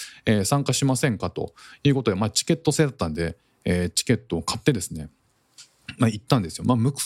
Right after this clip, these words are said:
息子が昔ね、あのー、一回息子たち、まあ、家族と一緒に、えー、馬に乗る場所がシンガポールにもあって、別のとこなんですけど、そこに行ったことがあるんですよね。で、あの、人参をあげたりとか、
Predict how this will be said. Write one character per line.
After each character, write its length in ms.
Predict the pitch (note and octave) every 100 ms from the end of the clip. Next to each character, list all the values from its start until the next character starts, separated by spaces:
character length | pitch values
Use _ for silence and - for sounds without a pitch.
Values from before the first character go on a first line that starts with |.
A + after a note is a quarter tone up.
| -
息 200 | D3 -
子 80 | C4
が 80 |
昔 340 | B3 G3+ A3+ G3+
ね、 200 | G#3 B3
あ 120 | B2+
の 580 | A#2 A#2 G#2+ G2 F#2+ A2 - - - - _ _ _ _ -
ー、 40 |
一 100 | D3
回 320 | - F#3+ E3
息 240 | C#3 C#3+ C#3+
子 100 | E3+
た 120 | D3+
ち、 80 | G2+
ま 120 | G#2+
あ、 20 |
家 140 | G#2 D#3+
族 220 | D3+ -
と 200 | - E2+
一 60 | E2
緒 200 | - F2+
に、 400 | A2+ C#3 F#2 D2+ _ _ _
え 120 | - F#2
ー、 40 |
馬 400 | B2+ E3 D3 F#2+ -
に 140 | G#2+ G2
乗 160 | F#2
る 500 | A2+ C3+ C3 C3 C3 - -
場 140 | A#2
所 100 | A2+
が 80 | A2
シ 140 | G#2
ン 40 | B2
ガ 100 | B2
ポ 100 | B2+
ー 60 |
ル 60 | G2+
に 100 | F2
も 120 | E2
あ 40 | E2
っ 80 |
て、 100 | -
別 220 | F#2+ D3 F#3+
の 60 |
と 80 | F3+
こ 80 | F3+
な 80 | B2
ん 80 | E2+
で 80 |
す 80 | -
け 80 | -
ど、 60 | F2
そ 120 | -
こ 100 | F#3
に 180 | E3+ B2+
行 100 | C#3+
っ 40 |
た 120 | E3+
こ 80 | D#3
と 100 | B2
が 100 | F2
あ 60 | F2+
る 60 |
ん 40 | E2
で 60 |
す 100 | -
よ 60 | D#2
ね。 160 | E2 - - - - -
で、 240 | D3+ D3
あ 60 | C#3
の、 120 | B2+
人 300 | A2 D3 C#3+
参 460 | C3+ C#3 C3+ C3+ C3+
を 160 | B2+ B2
あ 80 | A2+
げ 120 | B2+
た 100 | C3
り 100 | A2
と 140 | -
か、 300 | D2+ F2 E2+